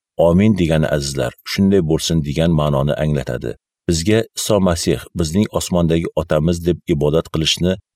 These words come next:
bu ibratli ibodatda aytadi. Biz ibodat qiladigan Xudo yagonadir. Biz uning farzandlari, o'zimizning muhtojliklarimiz haqida u bilan suhbatlashamiz. Biz hurmat bilan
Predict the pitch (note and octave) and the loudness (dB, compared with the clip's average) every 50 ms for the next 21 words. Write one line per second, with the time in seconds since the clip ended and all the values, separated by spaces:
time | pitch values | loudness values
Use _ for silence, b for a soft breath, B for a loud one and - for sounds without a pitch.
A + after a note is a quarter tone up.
0 | _ - F2 G#2 - - G2 F#2+ D#2+ E2+ F2+ E2+ - - G2 E2 - F#2 D#2+ D#2+ | _ -2 0 0 0 0 0 0 2 2 2 2 0 -2 -4 -2 0 0 2 2
1 | D#2+ D2+ - D2 - - E2+ D2 - D#2+ D2+ - C#2 B1+ A#1 A1+ A1+ - _ _ | 2 2 0 -2 -4 -2 -2 -2 -2 -2 -2 -2 -4 -4 -6 -8 -14 -16 _ _
2 | _ _ _ - - G#2 A2+ A2+ - - - F#2+ E2+ E2+ E2+ E2 F#2 F2+ - - | _ _ _ 0 2 2 2 2 0 -2 -2 0 2 4 4 2 2 0 -2 -2
3 | E2+ E2 D#2 D2 D2 D2+ D#2+ D#2+ D2 - - - D2+ C#2+ D#2+ E2 E2+ - - E2 | 0 0 0 0 0 0 0 0 -2 -6 -12 -10 -4 0 0 0 0 0 0 0
4 | D#2+ D#2 D2+ D#2+ D#2 D2 C#2 C2 A#1+ B1+ A1+ - - _ _ _ _ _ - - | 0 2 2 0 0 0 0 -2 -4 -6 -10 -12 -16 _ _ _ _ _ -2 0
5 | G#2+ G2 F#2 - _ _ _ - - E2+ G2+ G#2+ - - - E2+ D#2+ E2+ F2 D#2 | 2 2 0 -2 _ _ _ -2 0 2 2 2 2 0 0 0 0 0 0 0
6 | - - D#2 D2 C#2 B1+ A1 - _ _ _ _ _ - E2 F2 F2 F#2+ F#2 F#2 | 0 0 0 0 0 -2 -6 -10 _ _ _ _ _ -2 -2 0 2 2 2 2
7 | F2+ E2+ F2+ G#2 G2+ F2+ E2+ E2 - - F2+ F2 E2 E2 E2 - - E2 D#2 E2 | 2 2 2 2 2 2 2 0 0 -2 -2 -2 -2 -2 -4 0 0 2 2 2
8 | F2 F#2+ - - - D2+ - - D2 D2 F2+ F#2 F#2+ - _ _ - G#2 G#2 F#2+ | 0 -2 -2 -4 -6 -6 -4 -4 -2 0 2 2 0 -2 _ _ -2 0 0 2
9 | F#2+ F#2+ F#2+ F2+ F2 - - - - D#2 - - D2 C2+ - - A#1 A#1 A#1+ A1 | 2 2 2 2 0 -4 -6 -4 -4 -4 -4 -4 -6 -6 -6 -6 -6 -6 -6 -8
10 | - - - _ _ _ - - G#2 F#2+ - - _ _ - - F2+ F2 E2 F#2 | -8 -12 -14 _ _ _ 0 0 0 0 -2 -6 _ _ -8 -4 0 2 2 2
11 | G2+ - - - D#2+ C2 C2 | 0 0 -2 0 0 0 0